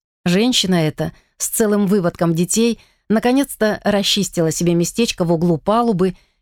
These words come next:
и, посадив маленького мальчика и его ревущую сестренку на колени к девочке постарше, обернулась со слезами на глазах к старшему сыну. Он оставался в Англии.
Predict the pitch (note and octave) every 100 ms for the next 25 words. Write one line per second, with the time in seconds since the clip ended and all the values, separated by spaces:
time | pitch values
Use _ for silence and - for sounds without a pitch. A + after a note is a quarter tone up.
0 | - A#3+ A#3+ B3+ A3+ B3+ G#3+ G#3+ G3 F3+
1 | F#3+ F3+ G#3 A#3 F#3+ - F3+ F3 F#3+ F#3+
2 | F3 G3 F#3 F#3+ F#3+ - F3+ - F3+ -
3 | F#3+ F3 - F3 E3+ F3+ F3+ F3 E3+ E3+
4 | F3 D#3+ - D#3 F3+ - B3 B3+ - -
5 | - _ _ _ _ _ G#3 A3+ B3 D4+
6 | C4 - G3 - F3+ G3 G3 F#3 E3 E3+
7 | F#3 A3+ - - F#3 F3+ - F#3+ - -
8 | D#3 D3+ E3 - _ _ _ _ _ -
9 | G#3 F#3+ - F#3 - F#3+ F#3 F3 - F3+
10 | G3 D#3+ C#3+ C#3+ C#3+